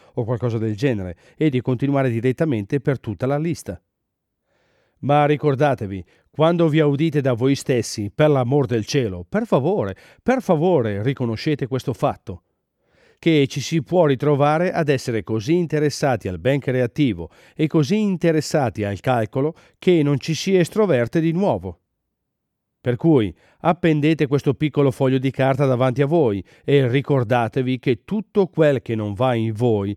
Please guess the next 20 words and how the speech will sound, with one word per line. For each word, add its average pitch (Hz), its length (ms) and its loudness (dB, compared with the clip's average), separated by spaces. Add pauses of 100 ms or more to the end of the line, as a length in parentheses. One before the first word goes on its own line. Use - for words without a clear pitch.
(280)
è 190 220 2
che 139 160 2
vi 123 120 -2
siete 175 360 2
introvertiti 165 680 0
sulla 127 220 -2
mente 120 300 -2
reattiva. 127 580 0 (420)
Semplicemente 220 680 0
appendete 165 440 2
il 160 80 2
foglio 151 320 2
di 151 120 0
carta 139 340 0
davanti 127 400 2
a 160 60 2
voi 123 260 0
con 143 180 -2
quella 160 300 2
lista. 156 440 -4